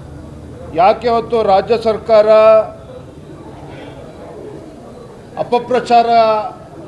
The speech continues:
ಏನ್ ನಡೀತಾ ಇತ್ತು ಧರ್ಮಸ್ಥಳದ ವಿಚಾರದಲ್ಲಿ, ಅಪಪ್ರಚಾರಕ್ಕೆ ಕಡಿವಾಣ ಹಾಕ್ತಕ್ಕಂಥ ನಿಟ್ಟಿನಲ್ಲಿ ರಾಜ್ಯ ಸರ್ಕಾರ ಯಾಕೆ ಎಚ್ಚೆತ್ಕೊಳ್ಳಿಲ್ಲ?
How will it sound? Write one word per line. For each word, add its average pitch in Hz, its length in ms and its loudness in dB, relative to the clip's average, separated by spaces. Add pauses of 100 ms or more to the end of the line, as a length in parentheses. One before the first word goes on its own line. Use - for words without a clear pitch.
ಏನ್ 208 220 -6
ನಡೀತಾ 214 360 -2
ಇತ್ತು 220 180 -6
ಧರ್ಮಸ್ಥಳದ 208 720 -2
ವಿಚಾರದಲ್ಲಿ, 202 800 -2 (1600)
ಅಪಪ್ರಚಾರಕ್ಕೆ 240 960 -4
ಕಡಿವಾಣ 240 460 0
ಹಾಕ್ತಕ್ಕಂಥ 226 600 -4
ನಿಟ್ಟಿನಲ್ಲಿ 220 600 -4
ರಾಜ್ಯ 196 360 0
ಸರ್ಕಾರ 226 460 -2 (2250)
ಯಾಕೆ 226 300 -2
ಎಚ್ಚೆತ್ಕೊಳ್ಳಿಲ್ಲ? 226 840 -2